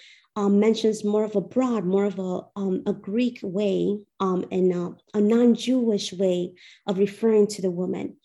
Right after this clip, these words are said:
But it still was the same woman in the same story. And I thought that was really interesting 'cause I think it also relates a lot to us, right?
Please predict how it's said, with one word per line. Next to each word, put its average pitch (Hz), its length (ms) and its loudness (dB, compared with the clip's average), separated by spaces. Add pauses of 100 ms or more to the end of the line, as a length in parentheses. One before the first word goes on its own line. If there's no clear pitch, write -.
(240)
But 262 100 2
it 254 60 2
still 262 300 4
was 233 160 2
the 196 60 -6
same 202 340 0
woman 196 280 2
in 202 120 2
the 175 60 4
same 175 300 -2
story. - 520 -6 (340)
And 226 120 6
I 233 60 8
thought 254 180 0
that 240 100 0
was 208 160 0
really 233 240 2
interesting 202 540 -2
'cause 202 260 -6
I 208 120 -6
think 262 220 0
it 233 120 2
also 233 420 0
relates 214 420 -2
a 220 40 -12
lot 262 280 -4
to - 240 -4
us, 208 320 -2
right? 196 320 -4